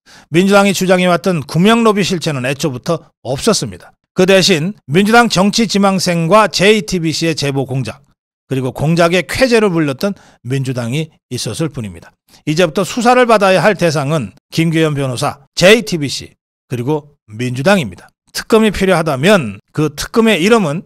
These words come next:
제보 공작 특검, 사기 탄핵, 진상 규명 특검이 되어야 합니다.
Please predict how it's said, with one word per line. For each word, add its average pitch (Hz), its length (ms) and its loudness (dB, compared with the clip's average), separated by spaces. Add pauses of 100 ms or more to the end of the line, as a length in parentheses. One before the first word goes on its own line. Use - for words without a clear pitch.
(140)
제보 156 340 0
공작 156 360 -2
특검, - 400 -2 (300)
사기 170 300 -4
탄핵, 165 380 -2 (260)
진상 139 400 -4
규명 139 320 -4 (280)
특검이 143 520 -8 (320)
되어야 113 420 -8 (240)
합니다. 92 300 -20